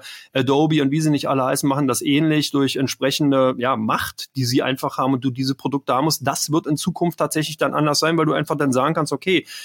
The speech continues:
wir haben hier eine große, mega große dezentrale Plattform und pfiffige Programmierer, Erfinder,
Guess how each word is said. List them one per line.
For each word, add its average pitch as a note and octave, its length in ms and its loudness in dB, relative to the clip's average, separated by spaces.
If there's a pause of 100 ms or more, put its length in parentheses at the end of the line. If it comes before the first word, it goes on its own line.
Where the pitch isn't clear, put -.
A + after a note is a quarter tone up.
(140)
wir B2+ 140 2
haben C3+ 80 4
hier D3 60 4
eine D3+ 140 4
große, F#3 440 4
mega F#3 500 4
große E3 380 0
dezentrale D#3 680 0
Plattform D3 600 0 (240)
und D3 340 0
pfiffige G#3+ 400 0
Programmierer, E3 840 2 (320)
Erfinder, E3 640 2